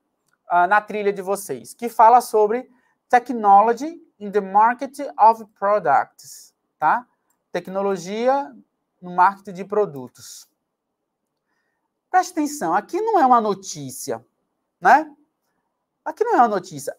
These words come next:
mas é uma reportagem, é um artigo, é um texto que vai falar sobre um tema específico,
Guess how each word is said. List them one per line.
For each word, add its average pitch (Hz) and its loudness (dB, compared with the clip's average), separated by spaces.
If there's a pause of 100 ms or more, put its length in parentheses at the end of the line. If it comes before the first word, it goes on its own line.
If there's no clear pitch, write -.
mas 269 2
é 269 2
uma 262 -2
reportagem, 190 4
é 190 -8
um 208 -4
artigo, 175 -10 (680)
é 208 2
um 240 0
texto 240 2
que - -16
vai 214 4
falar 208 6
sobre 220 -2
um 320 -8
tema 233 -6
específico, 123 -16